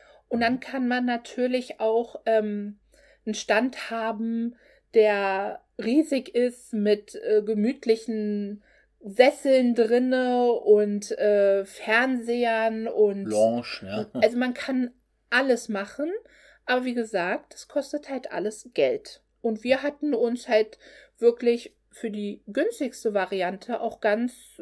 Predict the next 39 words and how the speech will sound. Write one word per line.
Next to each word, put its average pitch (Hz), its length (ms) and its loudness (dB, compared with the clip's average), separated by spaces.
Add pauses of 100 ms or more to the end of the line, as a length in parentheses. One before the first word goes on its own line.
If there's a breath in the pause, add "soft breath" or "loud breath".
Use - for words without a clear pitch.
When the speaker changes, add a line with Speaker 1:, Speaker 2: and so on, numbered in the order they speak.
Speaker 1:
ähm, 202 540 -4
also 214 160 -6
das 214 200 -2
war, 214 300 2
das 208 220 -2
wollten 247 320 4
wir 285 160 -2
auch - 120 -8
so, 220 200 6
weil 208 140 2
wir 208 80 0
gesagt 202 420 -4
haben, 208 340 -4 (640 soft breath)
äh, 202 300 4
erste 214 340 -2
Buch, 269 540 2
wir 240 120 -2
wissen 247 300 0
gar 214 220 2
nicht, 262 180 -2
was 226 300 -4
auf 220 160 -4
uns 208 200 -6
zukommt, 285 680 -4 (340 soft breath)
wir 233 100 -4
versuchen's 269 480 2
einfach 202 400 -8
mal. 196 440 -4 (640 soft breath)
Und 226 560 2
mit 214 200 0
der 226 180 4
Einstellung 240 800 -2 (260)
und 202 320 2 (100)
sehr 202 220 4
viel 226 200 2
Aufregung 226 800 2
sind 240 280 -8
wir 233 140 0
auch 208 260 0